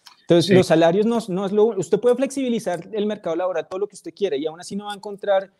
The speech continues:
Speaker 1: pleno empleo si usted no ofrece otras condiciones.
Speaker 2: Sí, la clave está en la producti-, la produ-, la clave de la productividad está, productividad está en la capacitación y formación de la mano de obra. Oiga,
Speaker 1: Exactamente.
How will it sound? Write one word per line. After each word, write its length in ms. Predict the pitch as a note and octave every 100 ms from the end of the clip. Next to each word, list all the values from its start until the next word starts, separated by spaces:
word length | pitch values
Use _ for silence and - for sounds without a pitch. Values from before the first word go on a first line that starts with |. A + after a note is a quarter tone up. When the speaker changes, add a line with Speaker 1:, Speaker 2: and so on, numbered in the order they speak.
| _ _ -
Speaker 1:
pleno 200 | F#3 F#3+
empleo 360 | F#3+ F#3+ F#3+
si 100 | F#3+
usted 160 | F3+ D#3+
no 100 | D3
ofrece 460 | C#3 E3 D#3+ F3 F3+
otras 360 | E3+ F3 F3+
condiciones. 720 | G3 F#3+ F#3 C4+ B2+ - - _ _ _ _ - - _ _
Speaker 2:
Sí, 120 | - C3
la 120 | G#2+
clave 180 | C3 C3
está 140 | C#3+
en 80 | C3
la 100 | B2+
producti-, 300 | B2+ A#2 B2+
la 100 | B2+
produ-, 200 | D3 C3
la 140 | D3 C#3
clave 160 | F#3+
de 60 | F3
la 40 |
productividad 400 | D3+ C3+ B2 C3+
está, 240 | B2+ - - _ _
productividad 840 | F3+ E3 C3 F#3 E3+ C#3 C3 A#2 A#2+
está 220 | - A#2+
en 60 |
la 200 | B2+ B2 -
capacitación 600 | C3+ B2+ B2 A2 B2+ B2
y 20 |
formación 480 | B2+ B2+ G#2 G2 A2
de 60 |
la 60 | G#2
mano 160 | G#2 G#2
de 80 | G2
obra. 160 | F2 - _ - - - C#3+ B2+
Oiga, 220 | D3+ F#3
Speaker 1:
Exactamente. 300 | E3+ C3+ -